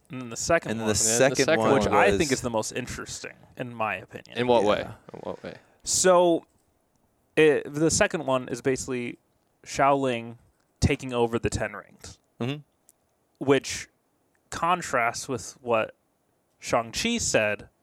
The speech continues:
Speaker 1: near the end of the movie, where he said his sister was going to dismantle
Speaker 2: Like, dismantle it,
Speaker 1: it
Speaker 2: yeah.
Speaker 1: and, like, finish it off,
Speaker 2: Mm-hmm.
Speaker 1: um, like, as a way to, like, end their father's rule or whatever.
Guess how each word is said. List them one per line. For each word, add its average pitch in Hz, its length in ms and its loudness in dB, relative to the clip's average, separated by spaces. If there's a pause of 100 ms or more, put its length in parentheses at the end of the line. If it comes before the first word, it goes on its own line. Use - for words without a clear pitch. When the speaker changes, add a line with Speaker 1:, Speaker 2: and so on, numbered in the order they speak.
(160)
Speaker 1:
near 135 180 -2
the 120 140 -4
end 196 160 0
of 170 60 -6
the 135 60 -6
movie, 110 420 -8 (320)
where 127 120 0
he 123 40 0
said 123 200 0
his 117 120 -4
sister 131 380 -4
was 117 160 -6
going 113 500 -2
to - 100 -8
dismantle 123 560 -2
Speaker 2:
Like, 101 80 0
dismantle 107 480 0
it, 85 60 -4
Speaker 1:
it - 20 0
Speaker 2:
yeah. 101 100 2
Speaker 1:
and, 87 80 0
like, 107 160 -6
finish - 360 -4
it - 80 -10
off, - 540 0
Speaker 2:
Mm-hmm. 104 720 -8
Speaker 1:
um, 110 460 0 (300)
like, 117 180 0
as 117 140 2
a 120 40 -2
way 117 140 2
to, 110 60 2
like, 110 220 -4
end 110 180 -6
their 110 100 -4
father's 107 460 -2
rule 123 600 -4
or 123 100 0
whatever. - 380 -4